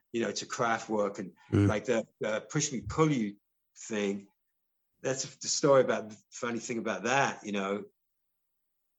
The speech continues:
Speaker 1: I mean, Kraftwerk blew our minds, as I was saying, and to hear, like, actual constructed songs, 'cause there was Tangerine Dream, right? And they were great, but again, it was ethereal and it went off. It was a, it was one, it was linear,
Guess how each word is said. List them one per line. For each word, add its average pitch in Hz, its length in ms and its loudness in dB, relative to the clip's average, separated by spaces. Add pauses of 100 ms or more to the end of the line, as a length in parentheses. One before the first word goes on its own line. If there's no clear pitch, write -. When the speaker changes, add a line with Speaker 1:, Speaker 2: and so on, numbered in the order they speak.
(180)
Speaker 1:
I 127 40 -4
mean, 117 120 0
Kraftwerk 147 600 2
blew 117 160 0
our 107 60 0
minds, 110 340 -2
as 98 100 -4
I 101 40 -4
was 87 200 -6
saying, 101 340 -2 (400)
and 107 140 -6
to 113 140 -2
hear, 147 360 2 (260)
like, 98 260 -6
actual 113 480 -4 (360)
constructed - 680 -4
songs, 110 580 0 (300)
'cause 120 80 -8
there 143 80 4
was - 100 2
Tangerine 170 560 2
Dream, 123 420 4
right? 113 280 -2 (400)
And - 100 0
they 214 80 8
were 175 80 6
great, 196 400 4
but 160 80 0
again, 208 280 4
it 147 80 0
was 143 160 -2
ethereal 151 720 4
and 113 120 -8
it 127 100 -10
went 160 200 4
off. 147 240 2 (460)
It 143 120 -4
was 139 220 0
a, 139 280 6 (280)
it 147 100 -2
was 139 160 -2
one, 165 240 4
it 143 120 0
was 135 180 2
linear, 147 560 4